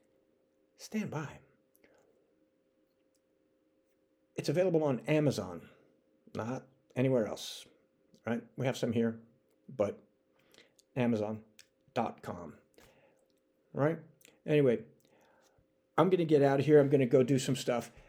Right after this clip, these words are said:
Wish you all a very, very Merry Christmas. And while you're at it,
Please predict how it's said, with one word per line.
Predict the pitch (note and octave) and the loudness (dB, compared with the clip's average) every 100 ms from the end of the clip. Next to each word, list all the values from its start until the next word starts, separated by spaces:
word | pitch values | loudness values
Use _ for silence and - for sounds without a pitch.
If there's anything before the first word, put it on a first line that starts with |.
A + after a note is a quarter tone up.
| _ - | _ 0
Wish | D3 D3 | 0 2
you | D3+ - | -2 4
all | C#3 C3 C3 C3+ - - - | 6 8 6 0 -16 -12 -4
a | A2+ | -4
very, | A2+ C3+ C3 | 2 4 4
very | B2+ B2+ B2 | 6 6 6
Merry | A#2 B2 B2 A#2+ | 4 4 4 2
Christmas. | A#2+ D3 - E3 E3 - - _ _ _ _ _ _ - | 2 0 2 -4 -4 -8 -14 _ _ _ _ _ _ 0
And | A#2+ A#2+ A#2 A#2+ | 2 2 2 0
while | A#2 D3 | 2 2
you're | D3 C3 | 4 4
at | C#3 | 4
it, | D#3 - | 2 0